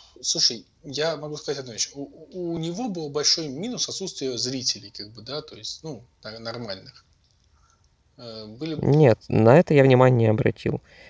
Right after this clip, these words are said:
Speaker 2: У него большой минус, во-первых, состав участников. Бронсон Рид, передаю тебе привет.
Speaker 1: Бронсон Рид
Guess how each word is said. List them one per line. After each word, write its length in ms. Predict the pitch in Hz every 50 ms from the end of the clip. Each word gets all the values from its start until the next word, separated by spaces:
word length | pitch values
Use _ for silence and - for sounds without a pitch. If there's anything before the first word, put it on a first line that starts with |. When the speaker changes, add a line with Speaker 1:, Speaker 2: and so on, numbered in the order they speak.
| _ _ _ -
Speaker 2:
У 60 | 113
него 180 | 117 135 156
большой 320 | 156 135 131 127 - - 135
минус, 220 | 139 139 127 -
во-первых, 320 | - 117 - - - - -
состав 320 | 113 - - - 113 -
участников. 640 | 117 - - - 185 - - 120 110 - - - - - - - _ _ _ _ -
Бронсон 460 | 101 107 110 110 110 - - 123 110
Рид, 200 | 101 151 104 - - - - - -
передаю 260 | - 110 101 - 104
тебе 180 | - - - 101
привет. 440 | - - 113 104 104 104 107 107 - -
Speaker 1:
Бронсон 320 | 143 135 - - 151 156
Рид 140 | 165 165